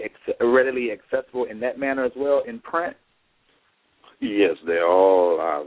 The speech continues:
Speaker 2: very accessible in print, yes.
Speaker 1: Oh, that is absolutely wonderful. Well, it, I have, I definitely enjoyed sharing this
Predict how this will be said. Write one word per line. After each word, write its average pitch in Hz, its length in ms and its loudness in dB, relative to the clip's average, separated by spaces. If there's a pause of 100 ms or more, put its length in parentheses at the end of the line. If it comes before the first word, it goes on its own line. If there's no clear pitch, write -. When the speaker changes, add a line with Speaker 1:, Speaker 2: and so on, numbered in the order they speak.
Speaker 2:
very 76 380 -4 (240)
accessible 80 600 -6 (500)
in 71 220 -10
print, - 220 -8 (140)
yes. - 160 -6 (1500)
Speaker 1:
Oh, 113 240 2
that 110 180 -2
is 95 60 -12 (180)
absolutely 107 680 -6
wonderful. 120 420 -4 (420)
Well, 196 260 2
it, 254 240 4
I 208 240 0
have, 170 180 2 (120)
I 127 80 -2
definitely 135 540 0
enjoyed 135 600 2 (180)
sharing 151 280 2
this 139 120 2